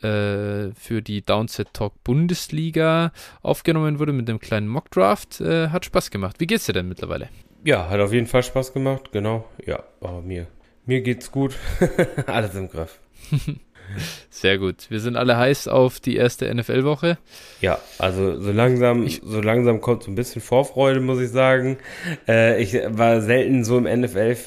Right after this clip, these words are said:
Speaker 2: oder so wenig im N-F-L-Fieber wie dieses Jahr. Aber morgen Abend steht noch unser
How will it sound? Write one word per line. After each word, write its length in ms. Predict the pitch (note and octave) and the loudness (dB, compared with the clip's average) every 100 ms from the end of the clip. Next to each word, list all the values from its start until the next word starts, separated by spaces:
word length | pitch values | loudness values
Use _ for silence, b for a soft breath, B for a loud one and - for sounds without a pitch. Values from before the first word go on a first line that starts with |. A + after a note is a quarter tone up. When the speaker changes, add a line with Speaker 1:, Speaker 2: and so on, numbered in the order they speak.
| - - - - | -16 -20 -10 -4
Speaker 2:
oder 100 | A2+ | -4
so 300 | G#2 A2 G2 | -2 -4 2
wenig 260 | C3 C3+ A#2 | 2 2 0
im 80 | |
N-F-L-Fieber 840 | F#2+ A2 G#2 G2+ A2 A#2 G#2 A2 F#2+ | 0 -2 0 -2 -2 -6 -4 -4 -4
wie 80 | G2 | -8
dieses 440 | G2 C#3 D#3 - | -6 -6 -6 -4
Jahr. 280 | C#3 D#3 F3 B B B _ | -2 -2 -6 B B B _
Aber 800 | A2 A2+ A2 G2 G#2+ G#2+ G#2+ - B A#2 - | 0 2 0 2 2 4 0 -4 B -18 -12
morgen 360 | G2+ A2 A2+ D#2 | 2 4 4 2
Abend 280 | G#2+ A2+ A2+ | 0 -2 -4
steht 240 | - - | -8 -6
noch 200 | G#2 - | -6 -8
unser 500 | G2 G2+ G#2 G2+ | -8 -2 0 0